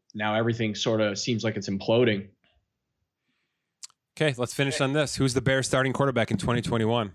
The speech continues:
Speaker 2: March sixteenth, twenty twenty-one. I want the answer. <laughs>
Speaker 1: Player not on the roster right now.
Speaker 2: Well,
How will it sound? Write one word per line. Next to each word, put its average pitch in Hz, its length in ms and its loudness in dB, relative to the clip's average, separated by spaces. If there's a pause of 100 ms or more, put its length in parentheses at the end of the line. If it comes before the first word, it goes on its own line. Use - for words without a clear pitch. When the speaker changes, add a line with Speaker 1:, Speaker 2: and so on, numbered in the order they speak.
(440)
Speaker 2:
March 113 260 2
sixteenth, 127 540 -4
twenty 117 200 0
twenty-one. 113 500 0
I 101 40 0
want 107 160 0
the 107 140 0
answer. 101 320 -4 (1400)
<laughs> 147 60 -2 (1700)
Speaker 1:
Player 180 680 4
not 151 320 0
on 156 140 2
the 147 80 -2
roster 151 420 -2
right 143 240 0
now. 139 140 2
Speaker 2:
Well, 175 160 4